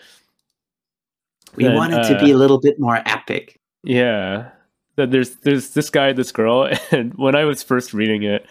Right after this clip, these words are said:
Speaker 2: I thought that that girl was Tokiyuki <laughs> for a moment.
Speaker 1: Yeah, now that you're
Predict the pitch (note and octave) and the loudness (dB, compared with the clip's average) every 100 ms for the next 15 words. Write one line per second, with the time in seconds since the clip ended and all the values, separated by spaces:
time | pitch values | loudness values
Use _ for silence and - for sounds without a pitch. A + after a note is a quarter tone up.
0 | - - - - C#3+ - E3+ D#3+ E3+ E3+ | -20 -20 -10 -4 -4 -2 0 0 0 -4
1 | - _ _ - D3 C#3+ - C3+ C3 C3 | -6 _ _ -2 -2 -2 0 2 2 0
2 | - - C3 - - - D#3 - - - | -4 -2 0 0 -2 0 0 -4 -2 -2
3 | G#3 - G#3 F3+ G3+ E3+ G3 F#3 B3 _ | -2 -2 0 0 -2 -2 -2 -2 -6 _
4 | _ _ _ _ _ _ F#3+ G3+ F#3 F3 | _ _ _ _ _ _ -2 0 2 2
5 | G#3 C#4 D4+ | 4 2 2